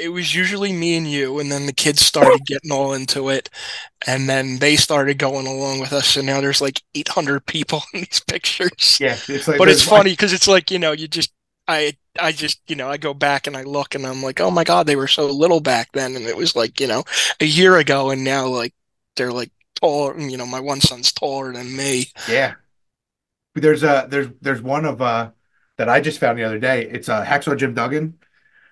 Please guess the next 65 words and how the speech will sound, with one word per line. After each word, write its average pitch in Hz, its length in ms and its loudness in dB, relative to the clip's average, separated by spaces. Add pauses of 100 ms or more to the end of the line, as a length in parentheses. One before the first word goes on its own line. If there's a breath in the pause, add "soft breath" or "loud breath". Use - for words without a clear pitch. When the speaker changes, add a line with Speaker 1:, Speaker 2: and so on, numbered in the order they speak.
(140)
Speaker 2:
but 131 120 6
Speaker 1:
Oh, - 20 4
Speaker 2:
it's 160 140 6
Speaker 1:
that's 170 200 4
an 196 80 2
old 190 240 0
one. 160 160 -4
They 156 140 -2
were 214 120 -2
little 208 340 2
for 151 160 -2
that 131 120 -4
Speaker 2:
They - 100 0
were, 131 120 -4
Speaker 1:
one, 120 140 -10
Speaker 2:
they 131 120 2
were - 20 4
Speaker 1:
too. 190 100 8
Speaker 2:
very 165 220 2
li-, 143 80 0
that 165 160 6
was 190 120 4
when 190 120 2
Peter 196 220 0
ran 185 220 4
away 175 260 4
from 175 180 -6
the, 165 200 -2
uh, 156 280 0 (360)
Speaker 1:
The 185 60 4
Speaker 2:
from - 100 6
the 196 100 8
zombie - 0 -
Speaker 1:
zombie, 202 400 6
Speaker 2:
army 175 280 6
guy. 135 240 8
Speaker 1:
yeah. - 20 4
Speaker 2:
We, 135 140 -2
we 135 160 -6
were, 147 300 0 (640)
<laughs> - 640 -6
so 202 140 0
we're 185 100 6
waiting 214 220 8
in 208 60 4
line. 196 240 6 (400 loud breath)
If 180 120 6
I'm 196 140 6
not 254 200 4
mistaken, 220 520 2
that 156 200 0
was 175 120 -2
Denise 165 340 -2
Crosby, 117 680 -4
because 160 260 -2
we 180 100 -2
were 185 60 0
waiting 190 220 0
in 185 80 -2
line 180 160 2
for 175 100 -8
Roddy 165 220 4
Piper, 196 340 0
too, 208 220 -2
right? 131 280 -2